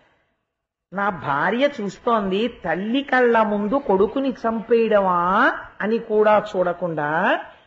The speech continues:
ఆదివరాహావతారంలో ఆయన భార్యని, ఆయన భార్యని అని చెప్తుంటావుగా, మరి నీ కళ్ళ ముందు నీ కొడుకుని చంపేస్తుంటే ఇప్పుడు ఏమనగలిగావు?" అని తల్లిని దెప్పి పొడిచాడా అన్నట్టుగా తల భూమి మీద పడిపోయింది అన్నారు.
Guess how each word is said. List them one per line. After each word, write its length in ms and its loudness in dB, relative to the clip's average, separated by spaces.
ఆదివరాహావతారంలో 1400 4
ఆయన 200 2
భార్యని, 680 2
ఆయన 220 4
భార్యని 680 2
అని 100 -2
చెప్తుంటావుగా, 920 0
మరి 140 0
నీ 140 2
కళ్ళ 380 -4
ముందు 260 0
నీ 180 0
కొడుకుని 480 -4
చంపేస్తుంటే 680 -2
ఇప్పుడు 240 -4
ఏమనగలిగావు?" 1040 -2
అని 220 -4
తల్లిని 540 -4
దెప్పి 480 -4
పొడిచాడా 680 0
అన్నట్టుగా 800 -2
తల 260 -6
భూమి 300 -6
మీద 160 -10
పడిపోయింది 760 -14
అన్నారు. 360 -20